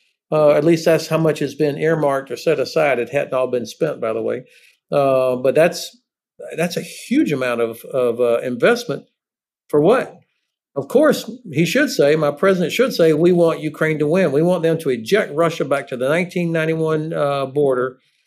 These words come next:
That's what victory looks like, and we're gonna do everything necessary." And if he did that,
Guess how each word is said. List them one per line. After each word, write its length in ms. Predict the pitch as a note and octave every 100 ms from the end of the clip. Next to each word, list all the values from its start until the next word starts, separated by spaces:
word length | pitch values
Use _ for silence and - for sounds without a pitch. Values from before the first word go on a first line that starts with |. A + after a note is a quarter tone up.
| _ _
That's 240 | C#3+ F3+ F#3+
what 180 | D#3+ C#3
victory 320 | F3 E3+ D3
looks 280 | C#3+ C3 C3
like, 280 | B2+ C#3 - _
and 100 | C3+
we're 140 | C#3 F3
gonna 120 | D#3
do 180 | C#3+ D3
everything 420 | D#3+ D#3+ D#3 D3
necessary." 500 | F3 F3 - D3 B2+
And 80 | A#2+
if 80 | E3+
he 60 |
did 240 | E3 A#3+ G3
that, 380 | A3+ E3+ -